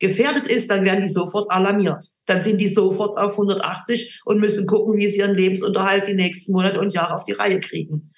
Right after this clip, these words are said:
Und das ist, glaube ich, ein we-, wirklicher Unterschied. Der zweite ist, ähm, dass jetzt hier doch viele Menschen sagen, Regierungswechsel bringt eigentlich nicht wirklich was. Ähm, die C D U erzählt denselben Quark, ähm, <laughs> in manchen Fragen,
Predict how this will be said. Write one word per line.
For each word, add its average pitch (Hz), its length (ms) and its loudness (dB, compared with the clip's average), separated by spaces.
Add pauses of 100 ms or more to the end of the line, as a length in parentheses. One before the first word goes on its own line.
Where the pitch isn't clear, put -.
(240)
Und 196 180 0
das 214 200 2
ist, 254 160 -2
glaube 240 260 2
ich, - 240 -4
ein 202 340 0
we-, 214 300 0
wirklicher 233 340 0
Unterschied. 277 560 -2 (540)
Der 220 120 2
zweite 240 440 2
ist, 240 360 0
ähm, 214 420 0 (280)
dass 220 220 2
jetzt 226 200 0
hier 220 220 2
doch 220 220 0
viele 226 200 2
Menschen 202 280 -2
sagen, 202 340 0
Regierungswechsel 214 840 0
bringt 233 280 0
eigentlich 165 340 -2
nicht 156 160 -2
wirklich 165 360 -4
was. 202 360 -4 (300)
Ähm, 185 420 2
die 185 200 0
C 202 120 2
D 190 120 2
U 226 260 0
erzählt 202 300 2
denselben 190 420 2
Quark, 190 420 0
ähm, 185 280 0
<laughs> - 80 -4
in 208 320 2
manchen 185 340 0
Fragen, 180 480 -2